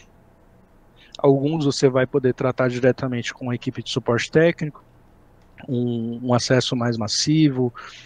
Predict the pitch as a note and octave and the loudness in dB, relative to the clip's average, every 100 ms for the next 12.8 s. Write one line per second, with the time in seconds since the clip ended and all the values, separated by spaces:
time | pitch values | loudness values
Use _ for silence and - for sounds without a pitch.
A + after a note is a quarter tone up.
0 | - - B2 A#2+ - C3 C#3+ - B2+ B2+ | -20 -2 0 0 4 4 4 2 0 4
1 | B2+ B2 - A#2+ B2+ C#3+ C#3 B2 A#2+ B2+ | 4 4 -2 0 2 2 0 -2 2 0
2 | A#2+ C3 C3 C3 - B2 A2 A#2+ C3 A2+ | 2 0 0 -2 -2 -2 0 0 0 0
3 | A2 G#2 B2 A2 G#2+ - C3+ A#2+ B2 A2+ | -4 -4 -6 -8 -6 -2 0 -2 -8 -10
4 | - C#3 D#3 - - - - _ - - | -2 0 0 -2 -20 -20 -20 _ -20 2
5 | C#3 D#3+ D#3+ C3 B2 A2 - - - B2+ | 8 8 8 4 2 2 -4 -8 -2 0
6 | - B2 C3 C3 C3+ C3 C3+ - C#3 B2 | 4 6 6 4 2 2 2 2 -2 0
7 | B2+ - C3 - C3+ C3 B2+ A#2 C3 A2+ | 0 -2 -6 -2 0 0 -2 0 0 0
8 | B2 B2+ B2+ C3 A#2+ C#3+ C3 A#2 - - | 2 2 2 -2 -2 -6 -6 -6 -4 0
9 | B2 C#3 - B2+ - - - - - A#2 | 2 2 0 -10 -14 -20 -20 -20 -10 -2
10 | A#2+ B2 A#2+ A#2 A2+ - B2+ A#2 - B2+ | 0 0 -2 -6 -10 -10 -10 -6 0 6
11 | D3 C3 B2 D3 B2+ B2 A#2+ C3+ - - | 6 6 6 4 4 0 -2 -4 -8 -6
12 | - B2+ C3+ - B2+ - C#3+ F#3 | -2 2 2 0 -6 -2 -2 -2